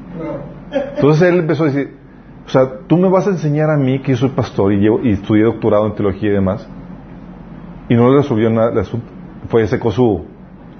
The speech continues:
Speaker 2: título y posición. Pero es la forma fácil, barata de tratar de ganar un argumento.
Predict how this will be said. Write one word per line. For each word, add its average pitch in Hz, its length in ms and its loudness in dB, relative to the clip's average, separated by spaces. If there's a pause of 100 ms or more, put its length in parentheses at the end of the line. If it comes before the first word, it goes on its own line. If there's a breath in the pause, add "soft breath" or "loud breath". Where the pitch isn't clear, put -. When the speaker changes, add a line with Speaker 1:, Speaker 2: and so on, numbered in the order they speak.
(320)
Speaker 2:
título 107 320 2
y 87 40 -4
posición. 107 340 -2 (360)
Pero 120 160 0
es 139 60 4
la 151 80 2
forma 139 260 2 (560)
fácil, 120 360 0
barata 107 420 -2
de 95 240 0 (920)
tratar 107 280 2
de 107 80 2
ganar 101 180 -2
un 98 100 -2
argumento. 92 480 -4